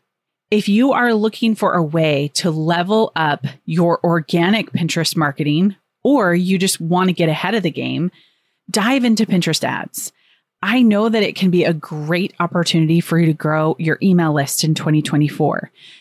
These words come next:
sell more products in twenty twenty-four, or simply get a new audience. That's what we're all looking for. We're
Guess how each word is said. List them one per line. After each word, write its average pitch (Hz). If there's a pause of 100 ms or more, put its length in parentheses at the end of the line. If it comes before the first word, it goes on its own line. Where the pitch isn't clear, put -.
(100)
sell 180
more 180
products 175
in -
twenty 147
twenty-four, 143 (300)
or 196
simply 208 (240)
get 175 (140)
a 170
new 170
audience. 180 (220)
That's 254
what 320
we're 571
all 254
looking 202
for. 156
We're 214